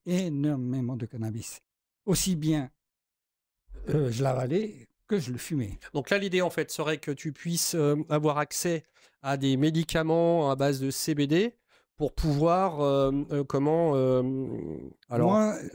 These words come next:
Speaker 1: je ne suis
Speaker 2: alléger
Speaker 1: plus
Speaker 2: tes douleurs.
Speaker 1: Actuellement, je ne suis plus dans le C B D. Je ne suis pas seulement dans le C B D. Pour pouvoir,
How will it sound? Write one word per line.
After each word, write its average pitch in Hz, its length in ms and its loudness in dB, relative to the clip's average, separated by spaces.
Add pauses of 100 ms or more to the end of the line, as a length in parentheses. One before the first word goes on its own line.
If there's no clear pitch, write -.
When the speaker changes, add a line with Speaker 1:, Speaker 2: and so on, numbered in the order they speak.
Speaker 1:
je 170 140 -2
ne 165 80 4
suis - 140 0
Speaker 2:
alléger 196 320 4
Speaker 1:
plus 196 60 -6
Speaker 2:
tes 185 120 0
douleurs. 165 400 0 (420)
Speaker 1:
Actuellement, 180 400 0
je 180 100 0
ne 160 60 0
suis - 140 -2
plus 220 180 0
dans 151 100 2
le 131 40 0
C 139 160 -2
B 127 120 2
D. 123 180 0
Je 107 120 -8
ne 110 60 -2
suis - 160 -6
pas 202 220 -2
seulement 120 360 0
dans 98 100 -4
le 95 60 -4
C - 180 -6
B 107 80 -2
D. 107 240 -4
Pour 165 160 0
pouvoir, 190 520 2